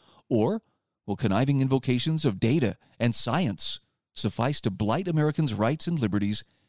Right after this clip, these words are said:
in perpetuity? I think he says it about as clearly as it can be said there.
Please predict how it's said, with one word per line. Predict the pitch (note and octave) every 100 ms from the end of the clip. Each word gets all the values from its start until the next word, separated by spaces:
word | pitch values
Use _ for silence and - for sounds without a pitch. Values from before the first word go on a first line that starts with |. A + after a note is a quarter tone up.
| _ _
in | - A#2
perpetuity? | A2+ G2+ - A#2 E2+ C#2+ - _ _ _ _ _ _ _ _ _ _ _ _ _ _ _ _ -
I | A#2
think | D3
he | D3+
says | C3+ C#3 C3
it | G2
about | A2 G#2
as | -
clearly | - C3 A2+
as | F#2+
it | G#2
can | G#2
be | G2+
said | - B2+ A2
there. | D2 -